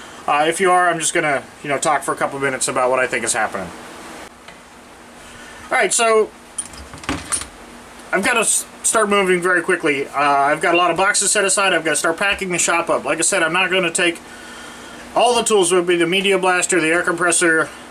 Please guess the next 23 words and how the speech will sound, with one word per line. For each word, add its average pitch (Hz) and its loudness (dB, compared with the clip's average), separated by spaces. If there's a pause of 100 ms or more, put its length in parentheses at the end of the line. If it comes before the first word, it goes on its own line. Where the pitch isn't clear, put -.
(140)
uh, 127 2 (600)
you 160 -2
know, 147 2
the 131 4
shear, 180 2 (180)
the - -8
parts 175 0
washer, 165 2 (380)
the 139 0
welders, 165 2
the - -18
torches, 170 2 (580)
the 131 -4
cabinets. 170 0 (380)
Um, 123 0
<laughs> - -14
when 185 2
I 202 2
showed 202 2
you 208 4
the 175 0
toolboxes 180 2
earlier, 160 2